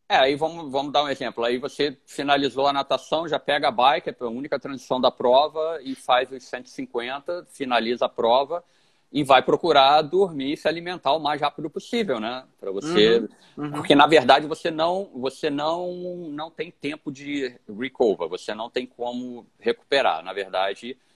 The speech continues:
Speaker 1: é só ali cair, porque de madrugada tem que acordar pra ir pra largada. Aí faz o checkpoint na largada, todo mundo ó, em ordem, e já larga pros cento e setenta e seis quilômetros, né?
Speaker 2: Certo.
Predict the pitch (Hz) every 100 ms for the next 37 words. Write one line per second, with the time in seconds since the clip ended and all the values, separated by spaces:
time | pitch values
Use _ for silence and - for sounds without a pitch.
0 | _ - 101 - 156 147 151 - 139 123
1 | 127 151 170 180 175 160 - - 143 139
2 | 120 127 135 123 117 127 135 143 143 135
3 | 143 120 110 120 131 135 135 127 117 117
4 | 120 123 139 110 85 80 95 - 117 120
5 | - 123 123 - 123 127 123 120 120 117
6 | 113 120 139 156 - 117 117 113 117 110
7 | 110 113 104 117 143 156 165 _ _ _
8 | _ _ 98 117 135 123 127 127 - 139
9 | 131 - 120 117 - 135 117 117 110 117
10 | - 101 - 110 87 78 78 78 78 80
11 | 80 _ _ _ - 123 104 95